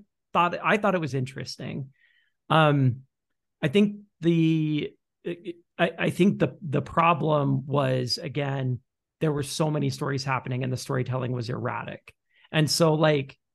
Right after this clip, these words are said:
may-, it might just be the case, Meg, that, like, I focused in on that part and you focused in on another part, and there were a billion parts to focus in on. And so, like, everybody's gonna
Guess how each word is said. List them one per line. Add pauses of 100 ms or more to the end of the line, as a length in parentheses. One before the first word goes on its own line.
may-,
it
might
just
be
the
case,
Meg,
that,
like, (580)
I
focused
in
on
that
part (180)
and
you
focused
in
on
another
part, (180)
and
there
were
a
billion
parts
to
focus
in
on.
And
so,
like,
everybody's
gonna